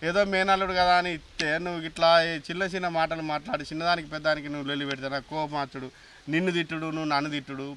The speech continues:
పది మందిలా పడితే సంసారం నాలుగు గోడల మధ్యలో ఉన్నప్పుడే మన విలువ ఉంటది.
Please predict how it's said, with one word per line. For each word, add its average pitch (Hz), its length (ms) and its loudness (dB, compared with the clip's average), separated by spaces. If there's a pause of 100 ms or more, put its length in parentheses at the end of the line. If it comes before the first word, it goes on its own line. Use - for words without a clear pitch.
(140)
పది 143 140 0
మందిలా 175 340 0
పడితే 135 460 -4 (380)
సంసారం 165 500 2
నాలుగు 156 340 2
గోడల 160 220 -2
మధ్యలో 147 340 -4
ఉన్నప్పుడే 139 440 -6
మన 180 200 0
విలువ 160 240 -2
ఉంటది. 151 320 -4